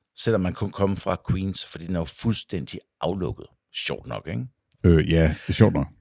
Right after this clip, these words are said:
Speaker 1: Komplekset drives af New York City Department of Corrections.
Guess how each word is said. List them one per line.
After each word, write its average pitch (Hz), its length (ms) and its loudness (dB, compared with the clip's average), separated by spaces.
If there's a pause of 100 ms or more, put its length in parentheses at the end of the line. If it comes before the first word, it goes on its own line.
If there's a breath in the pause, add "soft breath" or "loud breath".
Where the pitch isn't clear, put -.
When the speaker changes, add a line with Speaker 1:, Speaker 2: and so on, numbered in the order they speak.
(680)
Speaker 1:
Komplekset 165 480 4
drives 127 380 4
af 143 280 6 (540)
New 113 120 2
York 123 260 4 (400)
City 104 360 -2
Department 95 380 2
of 87 60 -4
Corrections. - 680 -8